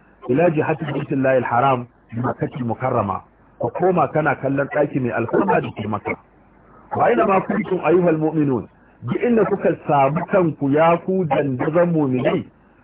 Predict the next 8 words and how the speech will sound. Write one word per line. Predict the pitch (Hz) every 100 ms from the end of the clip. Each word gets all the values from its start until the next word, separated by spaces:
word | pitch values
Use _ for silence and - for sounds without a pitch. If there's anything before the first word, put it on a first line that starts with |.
| _
"Tawajjahu | 123 117 131 190 156 151 160 156 156 139
ila | 139
jihatihi," | 135 123 - 135 120 101 95 - _ _ -
ku | 131
kalli | - 143 143 175 185
inda | 180 160 -
al-qibla | 117 147 131 120
take, | 98 104 -